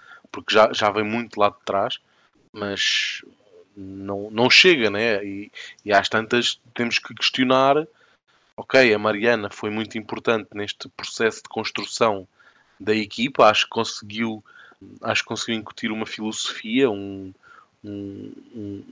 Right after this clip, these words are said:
um estilo de jogo, ah, conseguiu arrumar a casa, digamos assim, mas agora acho que temos que, se calhar, dar um passo atrás ou, ou, ou pensar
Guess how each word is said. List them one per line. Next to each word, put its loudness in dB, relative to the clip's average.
um -6
estilo 0
de -6
jogo, 4
ah, 2
conseguiu 2
arrumar 4
a 4
casa, 4
digamos -2
assim, -6
mas -6
agora 2
acho 2
que -20
temos -2
que, -8
se -8
calhar, 6
dar 4
um -4
passo 2
atrás 4
ou, 0
ou, -4
ou 2
pensar 2